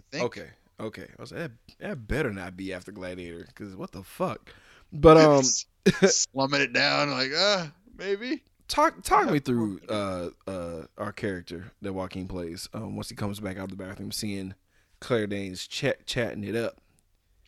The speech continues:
Speaker 1: So, Toby N Tucker.
Speaker 2: <laughs>
Speaker 1: Toby N Tucker. Or as, uh, people around the town,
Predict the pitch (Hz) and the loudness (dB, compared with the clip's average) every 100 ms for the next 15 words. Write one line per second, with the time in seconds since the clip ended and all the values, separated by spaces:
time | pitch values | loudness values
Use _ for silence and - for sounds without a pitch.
0 | _ _ _ - 233 220 214 - _ _ | _ _ _ 0 4 6 6 2 _ _
1 | _ _ _ _ _ _ - 254 294 285 | _ _ _ _ _ _ -2 2 2 2
2 | 277 262 - 208 214 185 156 - 180 147 | 0 -2 0 2 2 0 -6 -2 0 0
3 | - 98 - 160 165 160 220 254 - - | -4 -16 -14 -10 -8 -4 -4 -4 -8 -20
4 | _ - 185 214 - - 175 - _ - | _ -10 -6 -6 -8 -16 -16 -16 _ -20
5 | 233 - - - - 202 208 226 - 180 | -18 -18 -20 -14 -4 -4 -4 -8 -2 0
6 | 185 175 151 113 - 101 _ 220 247 240 | 0 -2 -6 -6 -8 -20 _ 6 8 6
7 | 220 - 175 170 143 - _ - _ _ | 4 2 2 2 -4 -18 _ -20 _ _
8 | - _ - 151 143 131 - - 220 190 | -20 _ -8 -2 0 -2 -4 -10 -8 -4
9 | 208 202 - 135 160 170 151 - 175 220 | -2 -2 -6 -2 -2 -2 -6 -4 -2 0
10 | 220 156 135 | 0 -4 -6